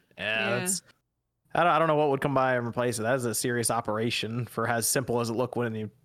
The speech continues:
Speaker 1: turn the website on. There's a lot of moving parts, but
Speaker 2: Mm-hmm.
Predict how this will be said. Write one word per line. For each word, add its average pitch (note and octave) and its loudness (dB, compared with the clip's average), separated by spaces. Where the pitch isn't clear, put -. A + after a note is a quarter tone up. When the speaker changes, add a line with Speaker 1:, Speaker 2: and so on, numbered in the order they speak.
Speaker 1:
turn D3 0
the B2 2
website A#2+ 2
on. A#2 -2
There's C3 0
a - 0
lot D3+ 2
of D3+ 0
moving C#3+ 0
parts, C3 -2
but - -8
Speaker 2:
Mm-hmm. G#3 -4